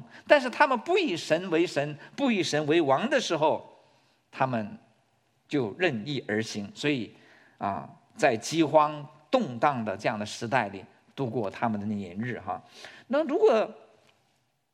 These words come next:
看我们这个时代的时候，好像我们也在面临着这些时代的挑战，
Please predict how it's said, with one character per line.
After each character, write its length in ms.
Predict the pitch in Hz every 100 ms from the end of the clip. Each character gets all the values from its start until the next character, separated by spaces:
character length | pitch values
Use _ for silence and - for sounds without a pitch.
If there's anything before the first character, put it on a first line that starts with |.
| _ _ -
看 280 | - 311 440
我 120 | 156
们 120 | 160
这 100 | 262 349
个 80 |
时 200 | 180 175
代 160 | 196 190
的 80 | 135
时 140 | 127
候， 160 | 117 107 - -
好 160 | 214
像 160 | 214 494
我 160 | 359 185
们 120 | 220 466
也 160 | 165
在 160 | 226 202
面 280 | 269 202 139
临 160 | 151
着 160 | 175 147
这 140 | 180
些 320 | 165 165 156 - - -
时 280 | - 151 160
代 180 | 254
的 120 | 147 147
挑 240 | - 107
战， 240 | 139 127